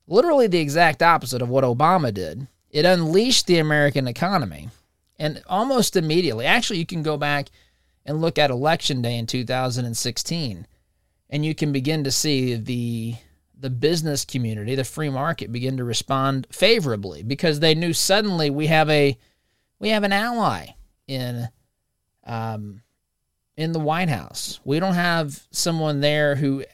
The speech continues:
is interested in keeping its boot on the throat of American businesses,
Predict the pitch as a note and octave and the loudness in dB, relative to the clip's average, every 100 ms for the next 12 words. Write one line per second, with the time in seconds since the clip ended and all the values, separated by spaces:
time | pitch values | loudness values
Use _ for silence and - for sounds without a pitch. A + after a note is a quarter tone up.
0 | - - C3 B2+ - D3+ C#3+ D#3 - C#3 | -14 -8 -6 -6 -6 -6 -6 -4 0 0
1 | C3+ - C#3 C3+ C3+ B2+ B2 A2 D#3 G3+ | 0 0 -2 0 -2 -2 -4 0 4 6
2 | G3 - C#3 D#3 D#3+ D3+ C3+ - C#3 F3+ | 4 2 2 4 6 4 2 2 8 8
3 | C3 D3 - _ _ _ _ _ - C3+ | 8 2 -4 _ _ _ _ _ -4 0
4 | C#3 C3+ B2+ C3 C3+ C3+ C3 C#3+ C#3 D#3+ | 2 2 0 -2 0 0 0 -2 0 4
5 | G3+ E3 B2 - C#2 - - | 2 2 -2 -4 -6 -10 -12